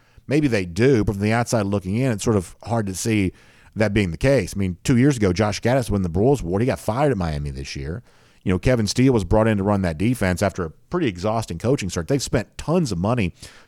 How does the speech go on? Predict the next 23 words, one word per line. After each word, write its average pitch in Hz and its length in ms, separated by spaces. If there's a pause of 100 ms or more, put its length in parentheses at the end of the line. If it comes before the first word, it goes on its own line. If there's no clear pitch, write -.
(100)
to 92 60
buy 107 360
guys 104 400
out, 107 380
bring 113 280
guys 95 400
in, 110 460 (380)
and 98 100
now 143 220
they 120 320 (100)
lost 127 280
both 127 200
coordinators 120 580
again, 113 580
in, 101 280
in 110 120
this 131 140
case, 98 240
Steele 127 280
making 110 240
the 95 80
lateral 101 300
move 101 220